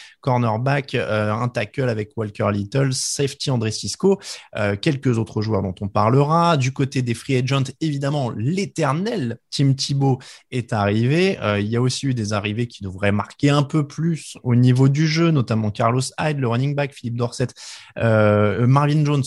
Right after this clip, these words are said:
pardon, le receveur, Philippe Dorsett aussi d'ailleurs, euh, Roy Robertson Harris, defensive tackle, Malcolm Brown, defensive tackle, Jihad Ward, Shaq Griffin et quelques autres. Messieurs, euh, cette équipe, euh, des Jaguars, évidemment, c'est Trevor Lawrence, c'est aussi Urban Meyer,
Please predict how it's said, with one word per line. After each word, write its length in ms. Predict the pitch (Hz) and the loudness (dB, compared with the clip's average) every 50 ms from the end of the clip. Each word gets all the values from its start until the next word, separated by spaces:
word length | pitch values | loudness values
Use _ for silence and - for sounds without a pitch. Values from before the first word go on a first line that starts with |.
| - - | -2 -2
pardon, 300 | 120 117 117 120 117 113 | -2 -2 0 0 0 0
le 120 | 107 107 | 0 -2
receveur, 540 | 101 107 107 - - 135 135 139 151 151 - | -2 -2 -4 -4 -4 -4 -2 -2 -2 -2 -4
Philippe 200 | - 123 117 113 | -4 -6 -6 -6
Dorsett 340 | 113 104 - - 104 98 110 | -6 -6 -6 -8 -8 -6 -6
aussi 180 | 101 - - | -6 -4 -2
d'ailleurs, 400 | 110 104 110 123 139 147 156 156 151 - - - - - - - | 0 2 4 4 6 6 4 2 0 -4 -12 -18 -20 -18 -10 -4
euh, 340 | - 113 110 110 110 110 107 110 123 | 0 2 2 2 2 2 0 0 0
Roy 280 | 127 110 - 160 180 175 | 0 0 0 0 0 0
Robertson 460 | 151 151 151 147 135 131 - 139 135 | 0 -2 -2 -2 -2 -2 -2 -4 -2
Harris, 240 | 127 127 127 123 113 | -2 -2 -2 -2 -4
defensive 400 | 113 120 113 117 110 - - - | -6 -6 -6 -6 -6 -6 -8 -8
tackle, 280 | - 107 98 - 127 127 | -6 -6 -4 -2 0 0
Malcolm 360 | 120 107 101 - 110 107 104 | 2 0 0 0 0 0 0
Brown, 160 | 104 113 113 | 2 2 0
defensive 400 | 107 101 - 104 101 - - - | 0 -2 -4 -6 -6 -8 -10 -8
tackle, 480 | - - - - - 123 131 135 131 127 | -8 -8 -6 0 2 4 6 6 6 6
Jihad 320 | 117 107 113 107 101 101 | 4 4 4 4 4 4
Ward, 460 | 104 104 117 123 135 135 127 120 113 - | 2 2 4 4 6 6 6 4 2 0
Shaq 300 | - - - 123 117 110 | 0 -2 0 0 -2 -2
Griffin 560 | 104 98 101 98 92 - - 147 151 160 143 147 - - - - - _ _ | -6 -6 -6 -6 -6 -2 2 4 4 4 4 2 -2 -10 -14 -16 -18 _ _
et 340 | - 160 170 185 - - - _ | 4 6 6 6 4 2 -6 _
quelques 640 | - 190 175 151 135 - - 135 123 113 107 107 123 | -2 0 0 0 0 0 2 2 2 2 2 0 2
autres. 360 | 151 156 135 - - - 98 92 | 2 2 2 0 -2 -4 -4 -2
Messieurs, 1040 | 104 117 139 160 165 - - - - - - - 156 147 147 156 160 170 180 - - | 0 0 2 2 0 0 0 -2 -4 -6 -4 -2 0 0 2 2 0 -2 -2 -4 -4
euh, 240 | 117 113 113 113 113 | -4 -2 -2 -2 -2
cette 360 | 110 - - - 165 - - | -4 -6 -6 -8 -10 -8 -8
équipe, 480 | 143 131 135 - - 135 135 135 135 - - - - - - - - - | -8 -8 -8 -6 -4 -4 -4 -4 -6 -10 -20 -20 -20 -20 -20 -16 -8 -4
euh, 80 | 101 104 | -4 -2
des 180 | 104 123 127 | 0 0 2
Jaguars, 380 | 120 117 107 110 123 120 113 107 | 2 2 2 4 4 2 2 2
évidemment, 440 | 107 101 101 104 107 117 127 135 - | 0 0 0 2 2 2 2 0 0
c'est 260 | - - - - 147 | -2 -4 -4 -4 -4
Trevor 280 | 143 - 139 131 127 123 | -2 0 0 2 4 4
Lawrence, 280 | 123 143 175 175 - - | 2 2 0 -2 -2 -2
c'est 80 | 151 | -2
aussi 220 | 147 139 - - 208 | -4 -4 -4 -4 -4
Urban 240 | 170 127 120 120 | -4 -2 -2 -2
Meyer, 340 | 120 117 113 110 120 165 202 | -2 -2 -2 -2 -2 -4 -4